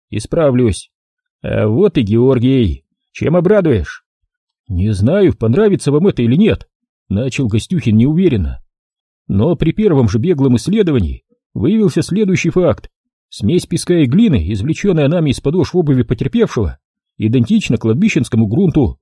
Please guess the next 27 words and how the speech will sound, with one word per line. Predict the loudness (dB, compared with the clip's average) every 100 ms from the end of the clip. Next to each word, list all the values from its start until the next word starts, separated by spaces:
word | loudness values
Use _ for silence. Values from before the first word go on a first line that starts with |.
| _ _ _ _
Письменное | -4 -2 0 0 2 2 2
и | 0
более | 0 2 0
обстоятельное | -2 -4 -2 0 0 0
заключение | 0 -2 -2 0 -2 -2 -8 _ _ _ -4
я | -4
смогу | 0 0 2
дать | 0 2
вам | 2
несколько | 0 0 -2 -2
позже. | 0 0 0 -4 -8 _ _ _ _ _ _ _ _ _ _
Пока | -6 -4 -2 0
нам | 0
достаточно | 0 0 -2 -2 0 0
и | 0
того, | 0 -2 -2
что | -2
ты | -2
сказал. | -2 0 2 0 -4 _ _ _ _
Хочешь | -6 -2 0 -2
чаю? | 0 2 2 2 -2 _ _ _ _ -6
Нет, | 0 2 2 0 -2
побегу, | -2 0 2 2 -2 -12 _ _
там | -4 -2
еще | -2 0
уйма | 2 2
дел. | 2 0 -2